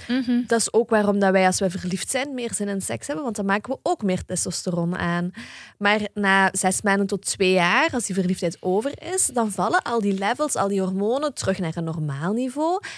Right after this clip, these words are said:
Speaker 2: En dan hebben we als vrouw niet meer veel testosteron in ons bloed, niet meer veel zin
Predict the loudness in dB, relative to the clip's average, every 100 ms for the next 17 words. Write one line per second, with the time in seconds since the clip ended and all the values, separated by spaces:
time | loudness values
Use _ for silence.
0 | -14 -4 0 2 2 4 4 2 -2 2
1 | 4 2 0 -6 0 2 0 0 -4 -2
2 | -4 -2 -4 -4 -4 -2 -2 -2 -2 -4
3 | -2 -4 -4 -4 -2 -2 -4 0 2 0
4 | -4 -8 -2 0 0 -2 -6